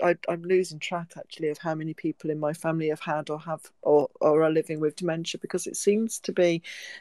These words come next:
that there's quite a few <laughs> actually in my family. But do you think that having had that, that past experience with Dad, do you think that made it any easier or, or harder, or, or do the two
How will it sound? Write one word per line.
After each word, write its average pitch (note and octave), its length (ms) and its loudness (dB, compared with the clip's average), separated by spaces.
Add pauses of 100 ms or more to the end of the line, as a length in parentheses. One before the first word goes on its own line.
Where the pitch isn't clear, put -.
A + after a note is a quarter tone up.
(120)
that - 160 2
there's E3+ 160 0
quite - 220 6
a - 20 -4
few A#3+ 240 8
<laughs> - 140 12
actually - 340 0
in F#3+ 120 -6
my F3+ 180 -6
family. E3+ 420 -10 (380)
But A3 120 -2
do C4 140 -6
you C#4+ 240 -2
think B3+ 580 -6
that G3+ 260 0 (160)
having G3+ 420 -6
had F#3+ 480 -6 (280)
that, F3+ 380 -4 (500)
that - 160 4
past - 300 -4
experience E3+ 720 -8
with D#3+ 160 -10
Dad, D3 300 -4 (100)
do G3 80 0
you G3 60 0
think A3 260 -4
that G3+ 160 -2
made G3+ 520 0
it F3+ 220 0 (100)
any E3+ 440 0
easier C4 580 4
or, D#3+ 540 0 (100)
or D#3+ 220 0
harder, A3 760 2
or, E3+ 220 4
or E3+ 180 4
do - 160 2
the A3 140 12
two D4 180 12